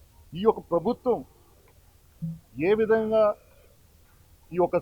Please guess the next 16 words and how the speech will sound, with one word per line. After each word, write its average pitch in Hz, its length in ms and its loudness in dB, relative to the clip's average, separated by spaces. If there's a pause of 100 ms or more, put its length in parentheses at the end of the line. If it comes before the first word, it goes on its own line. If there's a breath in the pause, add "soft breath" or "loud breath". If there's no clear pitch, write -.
సబ్జెక్ట్ని 180 520 -4 (300)
హ్యాండిల్ 156 360 -4
చేసిందో 160 400 -6
నేను 147 180 -8
చెప్పాల్సిన 131 420 -4
అవసరం 131 300 -4
లేదు. 147 160 -4 (540 loud breath)
మా 156 100 2 (140)
ముఖ్యమంత్రి 208 600 -4
గారు 202 180 0 (140)
చాలా 165 220 0 (100)
స్పష్టంగా 165 580 -2 (140)
కూడా 160 180 0 (600)
రెడ్ 180 260 0
కేటగిరీ 196 540 0
అనే 165 120 -4